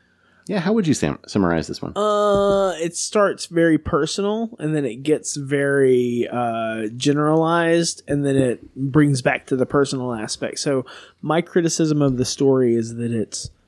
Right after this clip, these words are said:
Speaker 2: just way too, too much in terms of the nuts and bolts of what was happening with Turkish peoples involved with World War One.
Speaker 1: Okay.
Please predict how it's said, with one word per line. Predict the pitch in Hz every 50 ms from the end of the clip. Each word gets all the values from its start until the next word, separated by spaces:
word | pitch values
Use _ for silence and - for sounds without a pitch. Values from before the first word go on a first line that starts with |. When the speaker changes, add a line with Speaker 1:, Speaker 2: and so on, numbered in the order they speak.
| _ _
Speaker 2:
just | - - 147 - -
way | 139 139 139 147 147 147 143 139
too, | - - - 151 147 139 131 - - - -
too | - - 190 175 160
much | 156 151 143 139 131 - - -
in | - 139 143 139
terms | 131 - - - 147 139 139 135 131 127 127 127
of | 127 123 127
the | 131 127
nuts | 131 131 - - - -
and | 143 135 127
bolts | 131 127 123 117 - - -
of | 131 120 113 113 - _ - - _ _ _ _ _ _
what | - 131 143 135 107 127
was | 131 143 127 -
happening | - - - - 131 127 - - 135 127 123 123 120 120 120
with | 117 113 113 _ -
Turkish | - - 156 143 - 143 - -
peoples | - 151 151 - 143 135 131 127
involved | 127 120 123 127 123 120 127 127 131
with | 120 117 127 -
World | 131 123 127 123
War | 131 127 127 123
One. | 123 123 127 131 139 147 165 170 - _ - - -
Speaker 1:
Okay. | 90 90 95 92